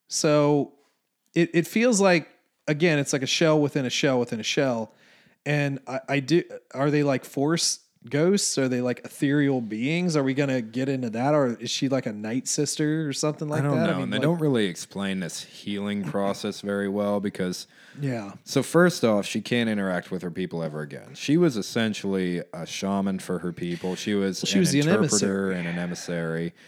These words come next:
Speaker 1: Well, okay, so,
Speaker 2: She
Speaker 1: so
Speaker 2: was called a shaman by the Imperials.
Speaker 1: True. Now, now,
Speaker 2: Sorry.
Speaker 1: now let's back it up just a little bit 'cause the bunker is ex-Imperial.
Speaker 2: Correct.
Speaker 1: The Imperials came to the planet.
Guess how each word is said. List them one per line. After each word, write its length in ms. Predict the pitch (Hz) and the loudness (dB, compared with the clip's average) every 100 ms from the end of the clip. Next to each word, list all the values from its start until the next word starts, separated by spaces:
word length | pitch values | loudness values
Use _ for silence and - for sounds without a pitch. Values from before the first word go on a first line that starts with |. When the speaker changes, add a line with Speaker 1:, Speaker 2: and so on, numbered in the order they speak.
| - | 0
Speaker 1:
Well, 160 | 165 165 | 2 4
okay, 260 | 175 170 123 | 2 2 2
so, 200 | - 151 | 2 4
Speaker 2:
She 160 | - | 8
Speaker 1:
so 40 | 151 | 6
Speaker 2:
was 120 | 139 | 6
called 240 | 156 135 | 6 4
a 40 | 104 | 4
shaman 440 | - 110 98 92 | 0 0 0 -2
by 180 | 92 90 | -4 -4
the 80 | 82 | -6
Imperials. 500 | 78 - 85 - - | -8 -6 -8 -6 2
Speaker 1:
True. 280 | 202 156 143 | 6 6 6
Now, 260 | 180 170 | 4 6
now, 140 | 170 165 | 4 4
Speaker 2:
Sorry. 100 | 160 | 4
Speaker 1:
now 100 | 165 | 4
let's 160 | 180 | 4
back 240 | - 175 175 | 6 4 6
it 60 | |
up 60 | 143 | 2
just 180 | 143 - | 2 2
a 40 | |
little 80 | 143 | 2
bit 180 | 127 - | 2 -2
'cause 220 | 151 123 | -2 -4
the 160 | - 135 | -4 -2
bunker 460 | 123 170 165 139 | 4 4 4 2
is 300 | 117 131 117 - | 4 2 0 -2
ex-Imperial. 960 | 139 - 120 110 - 123 127 131 131 _ | -4 -2 -6 -6 -2 2 4 4 0 _
Speaker 2:
Correct. 200 | - 92 | -10 0
Speaker 1:
The 100 | 151 | 2
Imperials 540 | 160 143 185 180 160 - | 2 4 6 8 6 4
came 200 | 147 143 | 2 2
to 80 | 123 | 0
the 80 | |
planet. 540 | 117 - 135 131 123 | -2 -2 0 0 -2